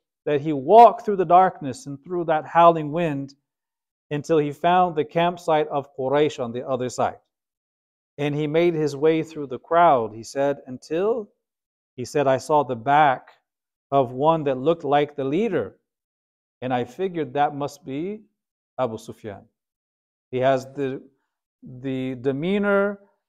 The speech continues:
and the bearing of the leader, the way people are acting around him. So he hasn't seen Abu Sufyan, but he figures this must be Abu Sufyan. So he says that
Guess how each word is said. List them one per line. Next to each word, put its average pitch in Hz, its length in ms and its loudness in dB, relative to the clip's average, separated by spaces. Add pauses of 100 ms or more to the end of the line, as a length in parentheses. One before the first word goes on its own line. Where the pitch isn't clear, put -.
and 127 220 -6
the 120 80 -2
bearing 175 640 2
of 139 200 -4
the 131 80 -4
leader, 165 440 0
the 139 100 -8
way 139 160 -2
people 131 320 -10
are 117 140 -6
acting 139 360 0
around 151 360 -6
him. 160 220 -14 (400)
So 139 240 -4
he 143 160 -6
hasn't 143 360 4
seen 170 180 -10
Abu 139 200 -4
Sufyan, 131 560 -4 (960)
but 120 100 -6
he 127 140 -8
figures 131 400 -4
this 147 240 -2
must 139 280 -6
be 127 140 -6
Abu 123 220 -6
Sufyan. 113 540 -6 (760)
So 170 160 2
he 170 100 6
says 196 440 6
that 165 360 4